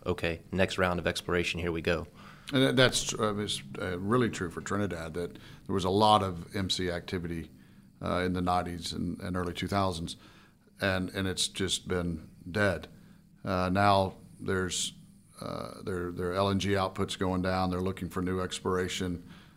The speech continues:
Speaker 2: so there's opportunities. It could be reprocessing, et cetera.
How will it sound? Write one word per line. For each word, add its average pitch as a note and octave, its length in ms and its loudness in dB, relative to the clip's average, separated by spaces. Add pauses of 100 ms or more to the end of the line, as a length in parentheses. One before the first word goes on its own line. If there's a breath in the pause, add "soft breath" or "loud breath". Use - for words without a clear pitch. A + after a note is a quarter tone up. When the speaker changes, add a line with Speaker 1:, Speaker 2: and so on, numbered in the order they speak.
(200 loud breath)
Speaker 2:
so - 160 2
there's G2 180 4
opportunities. F#2 920 0
It F2+ 200 -6
could F2 120 -4
be E2 100 -6
reprocessing, F2+ 760 -2
et - 100 -8
cetera. F2+ 340 -4